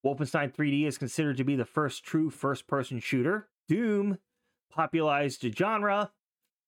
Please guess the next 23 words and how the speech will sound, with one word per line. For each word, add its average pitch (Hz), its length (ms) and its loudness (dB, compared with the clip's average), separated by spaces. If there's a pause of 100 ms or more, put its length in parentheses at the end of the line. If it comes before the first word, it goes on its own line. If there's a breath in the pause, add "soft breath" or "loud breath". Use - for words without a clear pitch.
(180)
and 131 120 -6
took - 320 -2
P 151 160 0
C 139 260 0
gaming 127 360 0
to 120 140 -6
the 113 80 -6
next 110 280 -6
level. 190 460 0 (500 soft breath)
And 139 280 0
Quake 190 460 -2
is, 156 320 0 (180)
has 127 320 -2
labeled 151 460 0
the 131 160 0 (240)
first - 680 -4 (180)
of 127 280 0
I 156 240 2
D's 160 280 0
first - 460 -4
true 123 560 0 (260)
three 156 300 0
D 117 500 0